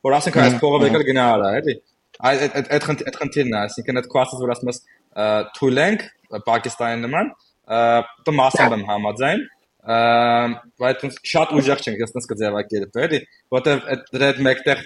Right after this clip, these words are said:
Speaker 1: JavaScript իմացողների հետ մեկտեղ նաև ունենք, չգիտեմ, Siemens, Synopsys, ը, V M ware, ը, չգիտեմ, նույն Pixart, Chris, Podcast-ը, լիքը ուրիշ ֆիրմաներ, որտեղ որ թույն բաներ ա տենց որ սարքվում, ուղղակի, որ նայես, ասենք, այդ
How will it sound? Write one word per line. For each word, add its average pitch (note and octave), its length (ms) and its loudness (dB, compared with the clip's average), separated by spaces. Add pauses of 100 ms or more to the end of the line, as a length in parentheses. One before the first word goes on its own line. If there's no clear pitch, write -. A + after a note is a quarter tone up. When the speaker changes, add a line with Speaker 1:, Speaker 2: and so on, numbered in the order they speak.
Speaker 1:
JavaScript A#2+ 400 -2
իմացողների B2 460 -4
հետ A#2+ 120 -8
մեկտեղ B2 380 -6
նաև A#2 240 -2
ունենք, A#2 260 -8 (280)
չգիտեմ, A2 300 -4 (420)
Siemens, B2+ 460 0 (180)
Synopsys, B2+ 760 -2 (320)
ը, A2 120 -2 (160)
V A#2+ 140 0
M A#2+ 240 -2
ware, B2 320 2
ը, A2+ 260 -4 (540)
չգիտեմ, G2+ 300 -12
նույն A#2+ 200 -4
Pixart, B2+ 640 -2 (260)
Chris, B2+ 380 -2
Podcast-ը, B2 480 -2
լիքը C#3+ 300 -4
ուրիշ D3 180 -2
ֆիրմաներ, C3 460 -2
որտեղ C3+ 360 -4
որ C#3+ 140 -2 (240)
թույն C#3+ 180 0
բաներ B2 280 2
ա G#2 60 2 (100)
տենց G2+ 160 -14
որ - 80 -12
սարքվում, G#2 560 -4 (340)
ուղղակի, B2 240 0
որ D#3 160 2
նայես, C3 300 2
ասենք, B2 240 -8
այդ - 60 -10